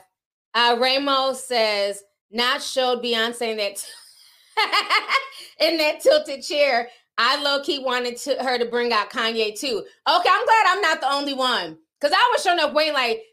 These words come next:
halfway through, I'm like, "Is Kanye gonna make an appearance?" 'Cause at this point, I wanna see Ye-, Ye walk out here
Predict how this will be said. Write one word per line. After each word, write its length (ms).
halfway 440
through, 140
I'm 60
like, 200
"Is 120
Kanye 460
gonna 180
make 160
an 120
appearance?" 400
'Cause 100
at 160
this 220
point, 320
I 220
wanna 200
see 300
Ye-, 160
Ye 220
walk 320
out 180
here 400